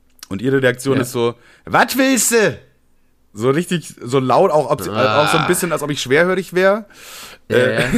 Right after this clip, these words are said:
Speaker 2: Also, also als wärst du dumm,
Speaker 1: <laughs> Als wär,
Speaker 2: quasi.
Speaker 1: als wär ich dumm, ja. Weil, was,
Speaker 2: Ja.
Speaker 1: das ist ein Kreis, wir haben keinen Kreis.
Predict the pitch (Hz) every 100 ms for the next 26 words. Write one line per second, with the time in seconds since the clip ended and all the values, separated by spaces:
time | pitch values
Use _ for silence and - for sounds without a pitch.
0 | - 269 262 294 - 131 139 139 143 160
1 | 160 131 151 110 87 - 120 101 139 90
2 | 127 127 131 147 143 113 90 85 76 -
3 | 85 113 95 - - 110 101 92 101 98
4 | 101 - 101 110 - 95 127 120 101 -
5 | 90 78 80